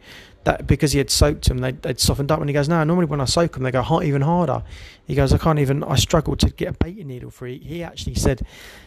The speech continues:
he thought the hard hookers that he had <clears throat> yesterday, which they were fifteen mils, we normally like to use eighteens there, <clears throat> but he had no eighteens left. He said they're normally, they're normally a lot harder. He goes, "They were actually quite soft."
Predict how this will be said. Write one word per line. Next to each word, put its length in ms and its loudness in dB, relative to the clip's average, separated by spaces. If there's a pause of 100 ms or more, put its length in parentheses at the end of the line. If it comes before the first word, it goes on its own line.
(120)
he 160 6
thought 260 0
the 80 -4
hard 240 0
hookers 280 2
that 100 -2
he 100 0
had 240 2 (120)
<clears throat> 120 -10
yesterday, 720 2 (120)
which 160 -12
they 120 -8
were 380 -4
fifteen 840 -2
mils, 400 -2 (320)
we 80 -2
normally 220 4
like 120 -2
to 40 0
use 140 2
eighteens 440 0
there, 200 -4 (120)
<clears throat> 80 -20
but 300 4 (280)
he 80 -4
had 100 -4
no 160 0
eighteens 400 0
left. 280 -4 (1300)
He 120 4
said 160 0
they're 80 4
normally, 240 4
they're 180 2
normally 200 2 (120)
a 80 0
lot 120 2
harder. 280 4
He 80 -2
goes, 180 0
"They 140 2
were 60 0
actually 240 -4
quite 240 -4
soft." 340 -4